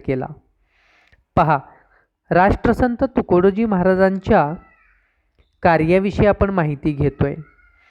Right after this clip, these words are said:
श्री गुरुदेव सेवा मंडळामध्ये या वेगवेगळ्या गावामध्ये सप-, वेगवेगळे सप्ताह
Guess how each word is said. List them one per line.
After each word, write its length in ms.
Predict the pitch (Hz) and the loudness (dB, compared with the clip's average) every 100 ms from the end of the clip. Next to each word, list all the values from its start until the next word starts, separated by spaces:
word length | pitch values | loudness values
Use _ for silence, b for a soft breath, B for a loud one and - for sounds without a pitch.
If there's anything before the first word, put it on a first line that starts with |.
| b b b | b b b
श्री 280 | - - 247 | -4 0 2
गुरुदेव 460 | 208 208 196 226 233 | 2 2 2 2 2
सेवा 300 | 233 214 208 | 2 0 0
मंडळामध्ये 1040 | 208 208 214 214 214 202 180 147 - - _ _ - | -2 0 2 2 0 0 -2 -2 -8 -20 _ _ 0
या 160 | 190 202 | 2 4
वेगवेगळ्या 600 | 175 170 180 208 214 208 | 2 0 0 0 2 2
गावामध्ये 680 | 185 180 190 208 175 147 156 - _ _ _ _ - | 2 2 0 -2 0 -2 -2 -12 _ _ _ _ -20
सप-, 680 | - 196 - - _ _ - | -2 0 0 -6 _ _ -2
वेगवेगळे 640 | 175 190 190 202 208 202 | 2 4 4 4 4 4
सप्ताह 840 | - - 180 - 202 170 156 147 | 2 -2 -2 0 2 2 0 -4